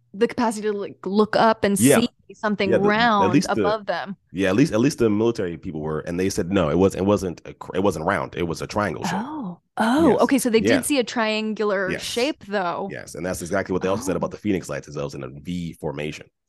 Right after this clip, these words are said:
Speaker 2: You know what I
Speaker 1: How
Speaker 2: mean?
Speaker 1: bizarre, though, because it looks, yeah.
Speaker 2: Yeah, you have no idea. You have no idea. But again, it just looks like a bunch of lights against the inky background on your iPhone. Like, they don't got
Speaker 1: Yeah.
Speaker 2: night vision cameras. But when that one photo that I showed you, um, of the triangle,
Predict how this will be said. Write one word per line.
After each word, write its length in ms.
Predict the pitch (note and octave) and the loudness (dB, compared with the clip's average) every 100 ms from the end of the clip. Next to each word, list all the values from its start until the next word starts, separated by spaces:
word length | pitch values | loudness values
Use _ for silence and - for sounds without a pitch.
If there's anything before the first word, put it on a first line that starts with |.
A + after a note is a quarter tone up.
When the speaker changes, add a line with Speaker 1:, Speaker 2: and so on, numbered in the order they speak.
| _ - - | _ -18 -8
Speaker 2:
You 80 | |
know 80 | E3 | -4
what 100 | G#3 | 0
I 20 | C#4+ | 4
Speaker 1:
How 80 | E4+ | 4
Speaker 2:
mean? 80 | |
Speaker 1:
bizarre, 580 | B3+ D#4 B3 C4+ D4 E4 | 4 2 2 4 6 6
though, 160 | E4+ C#4+ | 6 6
because 280 | B3 C4+ B3 | 4 2 2
it 100 | E3+ | 0
looks, 520 | A3+ C4 - - - _ _ _ _ _ _ _ _ _ _ _ _ | 2 0 0 -6 -8 _ _ _ _ _ _ _ _ _ _ _ _
yeah. 580 | G3 A#3+ D4 D4+ B3 G#3+ - | -2 0 2 2 0 -4 -2
Speaker 2:
Yeah, 160 | G#2 G#2+ | 0 2
you 160 | G2+ | 2
have 100 | C3+ | 2
no 120 | C3+ D3+ | 4 4
idea. 200 | C#3+ D3 | 4 2
You 120 | F2+ | 0
have 80 | A#2+ | 2
no 100 | B2 | 4
idea. 300 | C3 C#3+ F#2+ _ | 4 2 -2 _
But 80 | - | -10
again, 180 | F2+ C3 | -2 -2
it 100 | D2+ | -2
just 160 | F2+ F#2 | -6 -6
looks 180 | G2+ | -6
like 100 | F2+ | -6
a 60 | D2 | -8
bunch 220 | D#2+ F2+ | -8 -6
of 60 | G2+ | -2
lights 240 | F2 F2 | -2 -4
against 240 | D2 E2 E2 | -8 -10 -10
the 60 | |
inky 300 | - D#2 D#2 | -12 -12 -12
background 560 | D2 F2 F#2 - D2 D2 - | -8 -8 -8 -10 -10 -10 -8
on 100 | D2+ | -6
your 100 | C2 | -4
iPhone. 380 | G#2+ - - - - | -4 -6 -12 -14 -10
Like, 300 | B1 - _ _ _ _ _ _ | -10 -10 _ _ _ _ _ _
they 60 | A#1 | -6
don't 100 | E2+ | -4
got 100 | D2+ | -2
Speaker 1:
Yeah. 80 | C2 | -4
Speaker 2:
night 100 | - | -6
vision 180 | - - | -14 -14
cameras. 340 | - C#2 A#2 _ _ _ _ - | -12 -10 -12 _ _ _ _ -2
But 80 | |
when 200 | D#2 E2+ | 2 2
that 260 | E2+ D#2+ - | 2 -2 -4
one 280 | D#2 F2+ G2 | -4 -2 0
photo 280 | - G#2+ A2+ | 4 6 6
that 100 | E2+ | 4
I 40 | |
showed 280 | D#2+ F2 D#2 | 0 -2 -2
you, 200 | D#2 D2+ - | -4 -6 -6
um, 500 | D2+ D2 D2 C#2 - _ _ _ | -6 -4 -4 -6 -10 _ _ _
of 120 | E2+ D2 | -6 -2
the 80 | D#2 | -2
triangle, 680 | F2 F#2 D3 D#2+ E2+ - | 0 2 2 2 0 -6